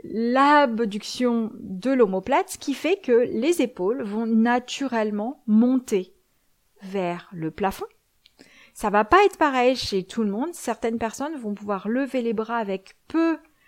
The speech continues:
de mouvement au niveau des omoplates, tandis que d'autres, passer le quatre-vingt-dix degrés, c'est-à-dire vous laissez vos bras le long du corps, vous levez les bras sur les côtés, vous arrivez à quatre-vingt-dix degrés,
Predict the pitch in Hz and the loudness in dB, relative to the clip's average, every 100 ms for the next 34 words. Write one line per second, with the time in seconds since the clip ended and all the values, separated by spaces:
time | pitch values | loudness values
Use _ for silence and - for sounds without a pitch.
0 | _ _ _ 226 226 240 226 226 202 185 | _ _ _ -2 0 0 -2 -2 -2 -2
1 | 220 220 185 180 175 196 254 294 - 240 | -2 -2 -4 -6 -6 -6 -6 -10 -8 -6
2 | 226 285 370 - 226 185 240 - - - | -4 -4 -6 -8 -8 -4 -6 -8 -12 -8
3 | 285 285 285 240 196 - 330 330 285 247 | -6 -6 -6 -4 -4 -4 -6 -6 -8 -6
4 | 214 196 196 240 339 214 196 190 196 240 | -6 -4 -4 -4 -6 -6 -6 -4 -4 -4
5 | 262 214 202 196 185 180 175 185 320 311 | -4 -4 -4 -4 -4 -4 -8 -4 -2 -2
6 | 220 220 220 220 202 190 180 - 247 220 | 0 2 2 0 0 -4 -10 -12 -10 -8
7 | 185 185 185 311 285 208 190 196 180 180 | -8 -8 -6 -6 -4 -6 -6 -6 -6 -6
8 | 277 - 220 196 185 180 190 | -8 -6 -6 -6 -4 -4 -4